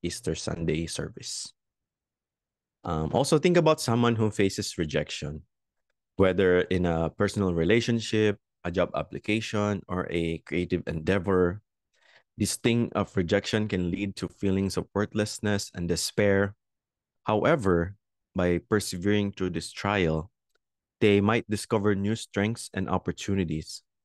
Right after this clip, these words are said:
Perhaps the rejection leads them to pursue a different career path, which turns out to be more fulfilling.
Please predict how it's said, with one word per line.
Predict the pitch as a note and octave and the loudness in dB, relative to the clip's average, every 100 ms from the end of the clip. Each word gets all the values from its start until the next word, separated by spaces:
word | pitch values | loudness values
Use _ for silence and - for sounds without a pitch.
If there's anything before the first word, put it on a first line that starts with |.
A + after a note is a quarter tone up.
| _ _ - | _ _ -4
Perhaps | F2+ G2+ G2 - | 0 2 0 -2
the | G2 | 0
rejection | F2+ E2+ G2 - F#2 E2+ | 0 2 0 0 -2 0
leads | D#2+ A#2 - | 2 2 0
them | - F2 E2+ | 0 0 -2
to | - | -8
pursue | - D#2+ - E2+ E2+ G2+ _ _ _ _ _ _ | -4 -4 -2 2 2 0 _ _ _ _ _ _
a | - E2+ | -4 0
different | G#2 B2 A#2+ | 0 2 -2
career | A2+ A#2+ D#3+ | 0 2 2
path, | E3 D#2+ D2 _ _ _ _ _ _ | 2 -2 -4 _ _ _ _ _ _
which | G2 - - | -4 -4 -2
turns | G2+ G2+ - | -2 -2 -4
out | F2+ F2+ - | -2 -2 -2
to | - | -6
be | F2 F2+ F2 G2 | -4 -2 -4 -6
more | F2+ F#2+ G#2+ | -2 0 0
fulfilling. | G#2 F2 G2+ G2 D#2+ D#2 | -2 -2 0 0 0 -6